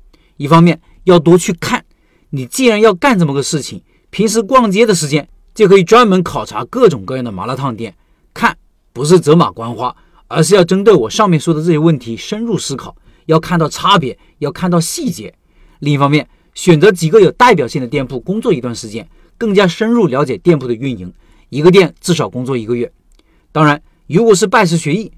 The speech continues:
有师傅教，那更好。拜师学艺不只是教你个产品配方，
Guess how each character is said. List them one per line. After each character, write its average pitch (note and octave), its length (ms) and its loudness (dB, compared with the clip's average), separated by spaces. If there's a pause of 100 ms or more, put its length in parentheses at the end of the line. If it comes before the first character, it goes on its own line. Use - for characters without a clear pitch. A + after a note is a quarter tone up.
(180)
有 B2 140 -8
师 F#3+ 180 0
傅 G3 120 0
教， F3 260 2
那 D#3 140 -2
更 D#3+ 140 2
好。 G2 220 -10 (240)
拜 C4 160 0
师 G#3+ 120 -2
学 F3 180 4
艺 G3 140 -8 (120)
不 B3+ 120 -8
只 C#3+ 160 -10
是 C3+ 160 -10
教 F#3+ 200 2
你 B2+ 100 -4
个 B2+ 100 -6
产 D#3 180 -8
品 B2 100 -6
配 F#3 200 4
方， C#3+ 200 -4